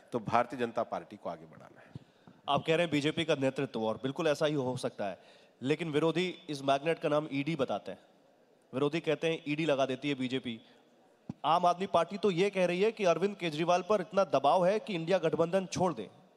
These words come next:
Speaker 2: ईडी का प्रेशर है हमारे ऊपर, कई बार प्रेस कॉन्फ्रेंस कर चुके हैं।
Speaker 1: देखिए, अगर कोई भी एजेंसी किसी भी व्यक्ति को बुलाती है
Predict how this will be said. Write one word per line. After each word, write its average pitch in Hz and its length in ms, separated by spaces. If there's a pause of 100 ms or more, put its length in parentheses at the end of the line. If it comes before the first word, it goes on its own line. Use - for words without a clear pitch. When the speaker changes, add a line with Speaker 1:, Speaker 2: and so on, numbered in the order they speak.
(160)
Speaker 2:
ईडी 156 220
का 180 120
प्रेशर 170 340
है 147 60
हमारे 104 240
ऊपर, 101 160 (160)
कई 190 160
बार 160 180
प्रेस 175 200
कॉन्फ्रेंस 143 360
कर 113 140
चुके 101 220
हैं। 101 100 (580)
Speaker 1:
देखिए, 180 560
अगर 120 240
कोई 151 360
भी 190 360 (540)
एजेंसी 135 500
किसी 143 300
भी 147 140
व्यक्ति 123 360
को 151 140
बुलाती 98 500
है 87 300